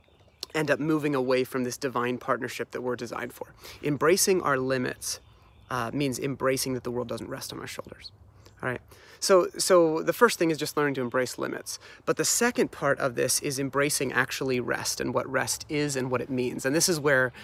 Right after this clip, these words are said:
what Jesus does, uh, in the Gospels becomes really significant. Um, but, but even before that, in Isaiah thirty,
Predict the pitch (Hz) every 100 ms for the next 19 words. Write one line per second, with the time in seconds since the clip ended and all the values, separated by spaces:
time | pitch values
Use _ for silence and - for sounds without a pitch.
0 | - - - 135 135 156 156 135 - 139
1 | 127 120 - - 123 135 127 131 131 131
2 | 127 - - 170 123 127 123 - 123 117
3 | 131 110 - - - - - 131 113 -
4 | - 160 175 170 202 185 143 123 143 143
5 | - 175 135 120 120 127 131 135 120 -
6 | 165 151 156